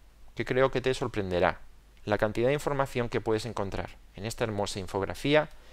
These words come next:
interactiva es espectacular. Por ejemplo, tenemos este gráfico con la evolución del número de usuarios en Internet.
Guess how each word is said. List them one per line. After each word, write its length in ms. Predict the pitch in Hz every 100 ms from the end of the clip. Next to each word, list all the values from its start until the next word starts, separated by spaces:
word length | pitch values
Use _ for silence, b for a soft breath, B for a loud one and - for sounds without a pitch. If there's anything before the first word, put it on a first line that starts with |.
| b
interactiva 760 | 143 135 127 117 - 139 135 131 - -
es 200 | 151 -
espectacular. 680 | 147 123 104 92 92 87 - - - - - - - - - - - - - - - - - - -
Por 100 | 131
ejemplo, 380 | 147 151 143 156
tenemos 460 | 107 107 107 -
este 180 | 113 127
gráfico 520 | 123 143 143 135 143
con 120 | 131
la 80 | 135
evolución 600 | 135 131 123 - 127 131
del 180 | 127 113
número 320 | 117 123 123
de 100 | 117
usuarios 800 | 131 - 110 104 113 120 - - - -
en 240 | 120 131
Internet. 680 | 139 135 104 95 90 -